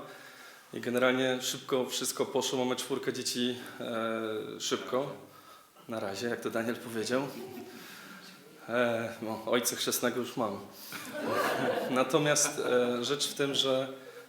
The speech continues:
e, generalnie wszystkie nasze plany, nie wiem, zawodowe, jakieś, e, osobiste, Pan Bóg zawsze zmieniał. No, ale ja sobie przyjąłem postawę,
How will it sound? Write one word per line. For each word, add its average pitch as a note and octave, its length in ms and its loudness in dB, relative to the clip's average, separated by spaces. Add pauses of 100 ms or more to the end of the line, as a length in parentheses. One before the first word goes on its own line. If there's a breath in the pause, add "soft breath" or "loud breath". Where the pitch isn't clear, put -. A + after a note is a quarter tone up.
(200)
e, A#2 480 -4
generalnie C3+ 520 6
wszystkie - 360 4
nasze C3 240 4
plany, D#3 520 4
nie B2+ 120 0
wiem, A2 240 -4
zawodowe, C#3 720 8
jakieś, - 500 -4
e, A#2+ 400 -8
osobiste, D3+ 720 -2 (580 loud breath)
Pan C#3+ 160 6
Bóg C#3 160 -6
zawsze B2+ 560 0
zmieniał. G#2+ 420 -2 (100)
No, A#2 100 -2
ale E3+ 160 6
ja G3+ 120 6
sobie F3+ 260 2
przyjąłem E3 340 2
postawę, D3 480 4